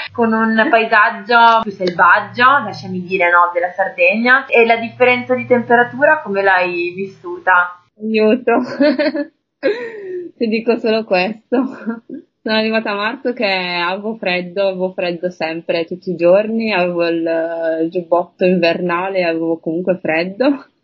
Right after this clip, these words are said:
Speaker 2: Non ero assolutamente abituata alle temperature dell'Ungheria, per quanto io vivessi a Bologna, che non è calda.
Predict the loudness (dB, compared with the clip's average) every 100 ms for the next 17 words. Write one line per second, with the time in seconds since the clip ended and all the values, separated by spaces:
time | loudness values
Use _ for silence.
0 | _ 2 4 4 2 0 -2 2 0 2
1 | 0 2 2 0 -2 -4 -4 -4 -4 -4
2 | -2 -2 -2 -2 -4 -2 -6 -4 0 0
3 | 0 -2 2 4 4 4 4 2 0 -6
4 | -4 -2 2 2 2 2 -2 -2 -4 0
5 | 2 2 -2 -6 -4 -2 0 -2 -4 -6
6 | -4 0 0